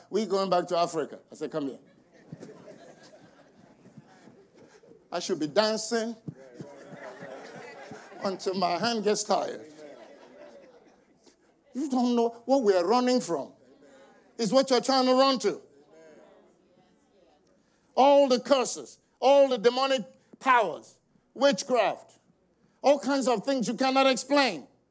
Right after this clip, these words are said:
Hallelujah. <laughs> It's just crazy things. Okay.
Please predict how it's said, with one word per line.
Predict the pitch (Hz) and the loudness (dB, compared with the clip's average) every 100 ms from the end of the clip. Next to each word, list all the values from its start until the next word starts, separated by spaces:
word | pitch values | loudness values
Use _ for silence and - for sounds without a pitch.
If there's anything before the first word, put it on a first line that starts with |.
| _ _ _ _ _ _ 156 _ _ _ _ _ _ _ _ _ _ _ _ _ _ _ _ 311 302 _ _ _ _ _ _ _ _ - | _ _ _ _ _ _ _ _ _ _ _ _ _ _ _ _ _ _ _ _ _ _ _ _ _ _ _ _ _ _ _ _ _ -16
Hallelujah. | 139 101 101 90 - _ _ _ _ _ _ _ _ _ _ _ - | -14 -14 -16 -20 -20 _ _ _ _ _ _ _ _ _ _ _ -20
<laughs> | - - - - 269 - _ _ _ _ _ _ - _ _ _ | -20 -16 -18 -16 -18 -18 _ _ _ _ _ _ -20 _ _ _
It's | - 233 226 | -8 -6 0
just | 247 - - - _ _ _ _ _ _ _ - | 0 -2 -8 -20 _ _ _ _ _ _ _ -16
crazy | 185 277 285 240 170 165 | -2 0 0 -2 -2 -2
things. | 170 147 117 - - _ _ _ _ _ _ _ _ _ - | -2 -6 -10 -18 -20 _ _ _ _ _ _ _ _ _ -20
Okay. | 180 - | -12 -10